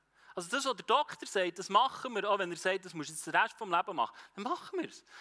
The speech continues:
Statt dass wir sagen, ich nehme doch das Wort von Gott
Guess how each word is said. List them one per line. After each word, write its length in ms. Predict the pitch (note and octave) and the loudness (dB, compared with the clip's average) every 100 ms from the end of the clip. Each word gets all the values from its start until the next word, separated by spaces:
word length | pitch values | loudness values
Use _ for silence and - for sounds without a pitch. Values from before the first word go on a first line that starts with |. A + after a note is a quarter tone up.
| - | 0
Statt 200 | G#3 F#3+ | 2 2
dass 100 | F#3 | -2
wir 100 | F#3 | 0
sagen, 340 | G3 F#3 D#3+ - _ _ _ | 2 2 -2 -6 _ _ _
ich 120 | - G#3 | -2 0
nehme 160 | F#3 | 2
doch 160 | F#3+ - | 0 0
das 140 | F3 | 0
Wort 280 | F#3 D4+ - | 4 6 4
von 180 | - G4+ | -2 0
Gott 460 | D3 A2+ - - | 2 0 -2 -14